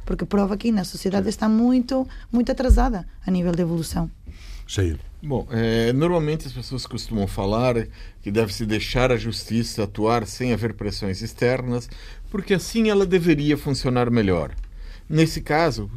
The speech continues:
Speaker 3: eu, a, a questão é: alguém acredita que se não houvesse aquela indignação social,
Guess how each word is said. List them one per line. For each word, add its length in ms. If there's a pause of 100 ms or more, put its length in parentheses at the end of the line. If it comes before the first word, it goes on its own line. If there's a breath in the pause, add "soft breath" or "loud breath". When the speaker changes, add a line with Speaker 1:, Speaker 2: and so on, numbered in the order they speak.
(120)
Speaker 3:
eu, 560
a, 240
a 40
questão 460
é: 140
alguém 440
acredita 640
que 100
se 120
não 100
houvesse 540
aquela 260
indignação 680
social, 640